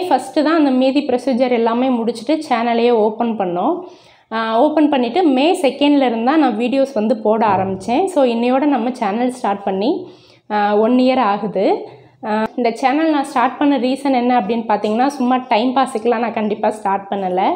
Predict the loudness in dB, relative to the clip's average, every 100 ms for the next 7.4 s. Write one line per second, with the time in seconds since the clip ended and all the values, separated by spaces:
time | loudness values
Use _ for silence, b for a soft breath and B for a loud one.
0 | -4 B B B B B -2 2 2 4
1 | 4 2 2 2 2 2 2 2 4 4
2 | 4 4 4 4 2 0 0 0 0 0
3 | 0 0 -2 0 0 0 -2 B B B
4 | -2 2 4 6 4 2 2 0 0 -2
5 | 0 2 2 2 0 2 4 4 2 0
6 | 0 2 2 2 2 2 0 0 0 0
7 | -2 0 0 0